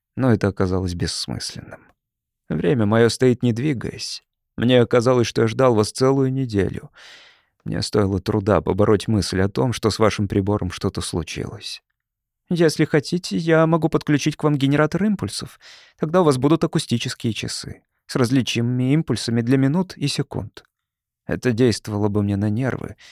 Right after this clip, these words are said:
если бы я постоянно слышал время. Мы могли бы подобрать настолько слабые сигналы, что вы не будете ощущать тиканье, если об этом не будете думать, примерно как в обыкновенных часах.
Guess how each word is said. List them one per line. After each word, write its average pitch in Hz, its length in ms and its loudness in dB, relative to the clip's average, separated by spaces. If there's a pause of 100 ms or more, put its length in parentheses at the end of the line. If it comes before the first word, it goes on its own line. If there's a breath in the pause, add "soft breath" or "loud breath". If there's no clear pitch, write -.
(300 soft breath)
если 87 240 -4
бы 101 100 2
я 101 80 4
постоянно 107 640 0
слышал 98 440 -2
время. - 500 -10 (680)
Мы 151 300 0
могли 139 300 2
бы 131 120 0
подобрать 135 600 0
настолько 147 440 2
слабые 135 400 2
сигналы, 160 440 0
что 151 180 -2
вы 175 180 0
не 185 120 0
будете 190 380 2
ощущать 147 480 2
тиканье, 120 520 2
если 135 320 0
об 131 120 4
этом 123 220 2
не 139 80 2
будете 139 360 -2
думать, - 600 -6
примерно 160 380 4
как - 220 0
в 147 60 4
обыкновенных 139 600 2
часах. - 600 -6